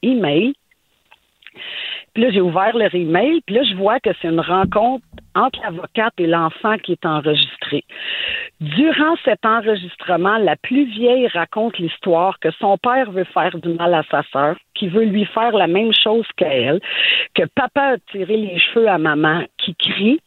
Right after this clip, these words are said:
là, je vous dis exactement les mots qu'il y a dans l'enregistrement, qui donne des chips à sa sœur qui vomit partout, que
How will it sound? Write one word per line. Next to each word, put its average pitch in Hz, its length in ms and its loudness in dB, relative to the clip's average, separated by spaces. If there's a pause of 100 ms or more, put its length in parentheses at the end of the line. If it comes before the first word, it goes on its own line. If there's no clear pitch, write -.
là, 226 100 4
je - 80 -2
vous 196 80 -2
dis 175 140 0
exactement 196 580 0
les 196 220 2
mots 202 280 2
qu'il - 120 0
y 156 80 0
a 170 40 2
dans 165 60 2
l'enregistrement, 151 800 0 (520)
qui 226 120 2
donne 262 440 2
des 240 220 2
chips - 280 2 (140)
à 196 80 -8 (100)
sa 185 100 0 (100)
sœur 233 320 2
qui - 140 -10
vomit 226 500 0 (120)
partout, 185 520 -4 (420)
que 196 120 4